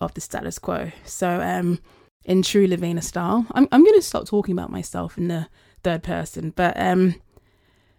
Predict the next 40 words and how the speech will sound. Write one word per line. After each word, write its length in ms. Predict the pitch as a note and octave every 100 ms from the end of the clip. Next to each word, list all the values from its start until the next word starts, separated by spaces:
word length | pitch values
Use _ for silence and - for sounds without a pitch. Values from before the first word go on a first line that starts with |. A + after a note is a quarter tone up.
| _ _ _ _ _ _ -
just 240 | C#4+ C4
the 80 | A3
pattern 320 | G3+ C4+ C4
in 80 | A#3
my 200 | G#3+ G3+
life 360 | F#3 E3 D#3+ - _
is 160 | G#3 F#3
that 220 | F3 -
this 200 | F#3+ -
was 120 | G3
supposed 340 | - F#3+ F3 -
to 60 |
happen, 440 | F3 D#3 - D#3 E3 - _ _ -
and 140 | F#3+
I 120 | F3+
ignored 280 | F3+ F3+ F3
the 80 | E3
signs. 600 | - F3+ - B1 - - - _ _ _ _ _
And 120 | F3+ F3+
I've, 360 | F3+ F3 - - - - _
in 100 | -
the 80 | G3+
past, 400 | E3+ G#3 C#4 -
I've 140 | F#3+ F3+
tried 320 | - G3 -
pulling 240 | G#3+ G#3
my 160 | G3+ F#3+
energy 380 | F#3+ F#3+ F3+ F#3+
back 360 | G3 F#3 -
a 60 | G3+
bit, 540 | - F#3+ - - - -
and 160 | F#3
that 140 | F#3+ F3+
helped. 440 | A3 G3+ - -
That 120 | -
actually 300 | G3 - G3
really, 260 | F#3 G3 F#3
really 220 | F3+ F3
helped. 400 | F#3 F#3 - - _ _ _ _ _ _ _ _ -
But, 420 | G#3 G3+ - -